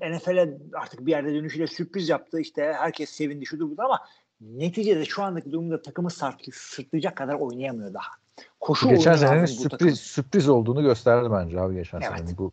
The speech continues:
Speaker 2: üç hafta
Speaker 1: Ve işte
Speaker 2: için.
Speaker 1: bu, bu takımın çok haklısın. Ee, işte D K Metcalf'lar, şunlar bunlar eyvallah. Tyler Lockett hala çatır çatır oynuyor bu maç hariç. Ee, ama işte Jason Smith'in Jigway falan aldılar.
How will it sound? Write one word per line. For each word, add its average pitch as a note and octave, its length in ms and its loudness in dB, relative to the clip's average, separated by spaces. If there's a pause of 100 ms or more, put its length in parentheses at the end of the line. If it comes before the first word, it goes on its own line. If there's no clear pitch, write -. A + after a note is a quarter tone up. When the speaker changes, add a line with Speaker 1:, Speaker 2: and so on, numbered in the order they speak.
(100)
Speaker 2:
üç - 140 -14
hafta F#2 200 4
Speaker 1:
Ve C#4 100 4
işte F3 160 -2
Speaker 2:
için. D#3+ 280 2
Speaker 1:
bu, F3 80 2
bu B3 120 4
takımın G#3+ 420 2
çok - 380 -2
haklısın. A#2 480 -12 (120)
Ee, B2+ 800 -4
işte C#3 320 -2
D E3 100 4
K D#3+ 220 -2
Metcalf'lar, C#3+ 460 -6
şunlar D3+ 400 -4
bunlar C#3+ 280 -6
eyvallah. A#2 500 -2
Tyler B2 300 -6
Lockett - 240 -12
hala A#2 300 -8 (200)
çatır - 240 -18
çatır - 220 -12
oynuyor B2+ 320 -2
bu B2 120 -6
maç A2+ 220 -6
hariç. B2 340 0 (420)
Ee, B2 40 -10
ama A3+ 560 2 (360)
işte B2 320 -6
Jason C3 320 0
Smith'in B2 440 -8
Jigway B2 280 2
falan C3 240 0
aldılar. E3 260 -2